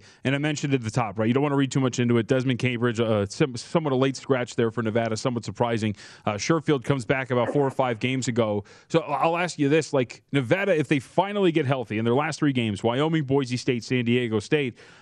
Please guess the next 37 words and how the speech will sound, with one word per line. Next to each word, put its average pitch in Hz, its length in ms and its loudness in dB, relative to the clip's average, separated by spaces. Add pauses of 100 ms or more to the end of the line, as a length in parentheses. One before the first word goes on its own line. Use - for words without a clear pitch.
I 143 60 0
mean, 156 140 2
we 151 80 4
saw 208 260 2
them 226 140 2
offensively 165 480 0
get 131 120 0
better 151 180 2
week 156 200 0
to 143 80 -2
week 151 220 2
when 135 100 0
Sherfield 139 380 0
got 120 160 0
back 139 240 -4
in 120 60 -2
the 107 60 0
lineup. 117 440 0 (280)
Uh, 92 120 -4
is 143 200 2
this 175 200 2
a 170 100 4
team 170 300 0
that, 156 200 2
I'm 165 80 0
not 165 140 0
necessarily 160 400 2
thinking 139 260 0
they 123 80 2
could 101 200 -2
win 196 160 2
the 175 40 -2
Mountain 147 200 -2
West 135 140 0
Conference 127 260 -4
tournament, 127 400 0
but 123 180 0